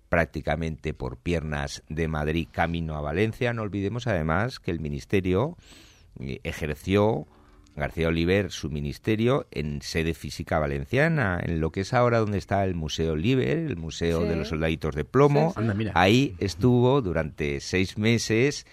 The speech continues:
Speaker 1: eh, ejerciendo García Oliver su ministerio, era la sede física del Ministerio de Justicia. Eh, la primera medida que tomó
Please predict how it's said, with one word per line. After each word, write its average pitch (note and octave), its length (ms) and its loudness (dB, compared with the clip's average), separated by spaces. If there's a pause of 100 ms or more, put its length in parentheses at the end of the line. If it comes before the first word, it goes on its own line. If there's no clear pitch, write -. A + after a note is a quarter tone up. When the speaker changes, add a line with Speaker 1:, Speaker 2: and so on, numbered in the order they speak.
(340)
Speaker 1:
eh, - 180 -12
ejerciendo G#2 560 2
García D#2+ 320 2
Oliver D#2+ 320 2
su - 140 -6
ministerio, E2 560 0
era E2+ 160 2
la D2+ 100 0
sede G#2 260 0
física D#2+ 360 -4
del D2 100 -2
Ministerio C2 440 -8
de B1 40 -8
Justicia. - 580 -16 (680)
Eh, G2 280 4
la A2 160 4
primera D#3+ 260 6
medida E3 480 2 (640)
que A#2+ 120 4
tomó C#3+ 400 0